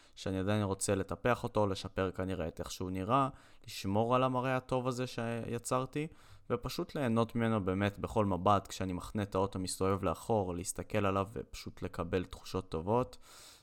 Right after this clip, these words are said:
אה, גם כשאני יוצא עם חברים או יוצא לאיפשהו ומחנה את האוטו, אני אחנה אותו במקום הכי בולט, כי הוא פשוט יפה ונוצץ. ולכל המטרות שאנחנו רוצים בעצם שהאוטו ייצג אותנו לטובה, באמת שכולם יראו כמה אסתטיים והם מטפחים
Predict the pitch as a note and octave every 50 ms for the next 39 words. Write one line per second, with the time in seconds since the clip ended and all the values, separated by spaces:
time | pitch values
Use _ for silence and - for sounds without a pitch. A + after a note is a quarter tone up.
0 | _ - - F2 F2+ F2+ F2 F2 F2 F2+ G#2+ A2+ A2 G#2 - - A2 G2 G2 G2
1 | F2+ F#2 - - A#2+ G#2+ G2+ G2+ G2 G2 F#2 - - G2+ F#2 D#2+ F#2 F#2 F2+ F2
2 | G2 G#2 G#2 G#2 G2+ G2+ G2+ F#2+ F2+ F2 F2 - - - - G#2 G2+ G#2+ G#2 G#2
3 | G2+ - G#2 G2+ - G#2 F#2+ F#2+ F2 - - G#2 G#2 G2+ - - F#2 G2 G#2 G#2+
4 | - A2+ G2+ F#2+ F#2 F#2 - - G2 G2+ - - G2+ G2 G2 - G#2 G2 G2 -
5 | - G#2 F#2 G2 G2 G#2+ G#2+ - - F#2 - - - - - _ - F2 E2+ -
6 | - - G2+ F#2 G2 F#2 F2 F2 - - - B2+ C3+ C#3 C3+ - - - - -
7 | - - - - - - _ _ _ - - D3+ E3+ F3 E3 E3 D#3+ - - -
8 | - E3+ D#3+ E3 E3 D#3 D3 C3+ C#3 C#3 B2 A#2 C3 C3 - - B2+ A2+ - A#2
9 | G#2+ G#2+ G#2 - - A#2+ A2+ A2 G#2 G#2 G2+ - G#2 G2+ F#2+ - F#2+ F#2+ G2+ -
10 | A2+ G2+ F#2+ F2+ F2+ - - - G#2+ G2 G2+ F#2+ - G2+ G2+ G2 F#2 F#2 F2+ -
11 | - F2 F2 G2 G2 G2+ F#2+ F#2 F2+ F#2 F#2 F2+ - - - - F#2 F#2 F#2+ F#2
12 | F#2 F2+ F#2 F#2 - F#2+ F2+ E2 D2 - - - - - F#2 - - G#2+ G2+ G2
13 | F#2 F2+ F2 F2 F2 E2+ - - - - - - - G2+ G2+ G#2+ A2